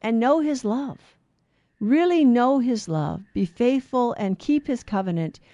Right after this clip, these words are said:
And, and to keep the covenant means to live in his grace, to be possessed by God.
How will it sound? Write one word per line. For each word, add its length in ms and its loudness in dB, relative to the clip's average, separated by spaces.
And, 260 -2
and 140 -2
to 80 -8
keep 280 -2
the 80 -6
covenant 480 -4
means 340 -4
to 120 -4
live 460 -2
in 120 -4
his 160 -2
grace, 880 -6
to 100 2
be 180 4
possessed 680 0
by 160 -2
God. 520 -4